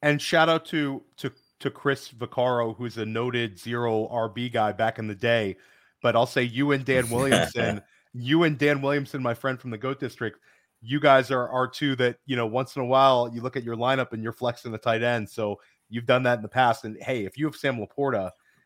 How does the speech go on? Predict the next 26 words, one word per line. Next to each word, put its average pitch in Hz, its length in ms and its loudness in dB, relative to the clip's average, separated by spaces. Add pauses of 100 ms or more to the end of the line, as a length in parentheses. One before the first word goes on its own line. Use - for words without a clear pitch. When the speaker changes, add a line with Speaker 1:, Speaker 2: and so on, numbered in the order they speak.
(180)
Speaker 1:
Laporta's 151 320 0
Speaker 2:
Yeah. 104 140 4
Speaker 1:
incredible. 117 640 -2
And 135 160 -4
let's - 200 -2
stay 170 240 0
at 143 100 -4
the, 120 260 -4
the 123 60 -10
tight 135 220 0
end 120 160 -2
position, 113 480 -6
Chris, - 340 -10 (420)
'cause 113 220 -4
last 135 400 2
week 143 300 -6
was 127 180 -4
like 113 340 0 (560)
a 147 80 -6
revenge 123 580 0
of 117 100 -4
the 113 100 -4
tight 117 280 0
ends. 101 420 -4
You 110 120 -6
had 113 460 0